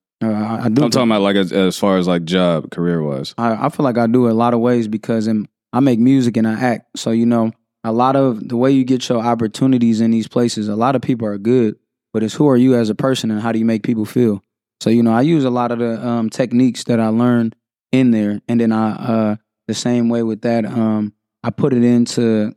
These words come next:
Speaker 1: other people. You know, I, I don't think, so I, I don't even wanna downplay myself and say I don't use it on a professional level, because if I didn't use it,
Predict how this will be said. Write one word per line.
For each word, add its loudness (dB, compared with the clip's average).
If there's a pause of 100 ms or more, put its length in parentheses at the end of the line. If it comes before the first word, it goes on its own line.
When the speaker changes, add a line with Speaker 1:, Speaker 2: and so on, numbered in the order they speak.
Speaker 1:
other 2
people. -4 (120)
You 0
know, 2
I, 0
I 2
don't 0
think, -2 (340)
so -2
I, -2
I 2
don't 4
even 4
wanna 2
downplay 2
myself 0
and -2
say -6
I -6
don't -2
use -2
it -6
on -6
a -8
professional -4
level, -2
because -4
if -8
I -4
didn't 0
use 2
it, 0